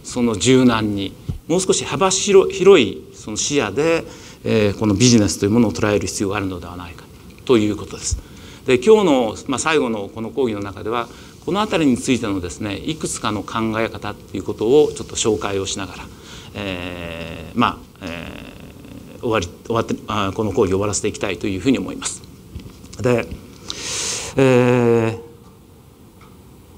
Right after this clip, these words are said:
ー、よくこの二項対立のですね、中で言われていること、もう代表的なのはですね、えー、今あの、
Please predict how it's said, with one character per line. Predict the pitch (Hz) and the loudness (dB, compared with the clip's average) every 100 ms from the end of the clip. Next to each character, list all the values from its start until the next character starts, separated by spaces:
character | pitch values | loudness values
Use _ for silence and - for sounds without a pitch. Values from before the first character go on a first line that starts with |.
| - - - - - - - - - - - - - - - - - - - - - - | -20 -20 -20 -20 -20 -20 -20 -20 -20 -20 -20 -20 -20 -20 -20 -20 -20 -20 -20 -20 -20 0
ー、 | 196 | 4
よ | 226 | 6
く | 208 151 135 110 104 - | 6 6 6 4 0 -4
こ | 147 | 0
の | 147 | 4
二 | 143 | 4
項 | 139 208 196 | 4 2 0
対 | 196 208 | 0 0
立 | 180 104 | 0 0
の | 110 104 | -4 -6
で | 98 | -6
す | - | -6
ね、 | 107 | -2
中 | 120 131 113 | -2 -2 -4
で | 101 131 123 - | 0 4 2 2
言 | 120 | -2
わ | 127 127 | 2 2
れ | 127 | 2
て | 123 | 4
い | 113 | 4
る | 110 | 4
こ | 107 | -2
と、 | 101 104 92 - - | -4 -2 -2 -6 -6
も | 123 123 | 0 0
う | |
代 | 101 147 | 2 0
表 | 160 170 | -2 -6
的 | 175 175 | -8 -6
な | 165 156 - - - - - - - - - | -4 -4 -6 -14 -20 -20 -20 -20 -20 -20 -4
の | 135 | 0
は | 117 | 0
で | 98 | -2
す | 95 - | -8 -10
ね、 | 104 98 92 - - - - - | -8 -8 -10 -16 -20 -20 -16 -8
え | 107 107 | -6 -2
ー、 | |
今 | 170 175 | 0 2
あ | 120 | 2
の、 | 113 110 101 | 0 -4 -8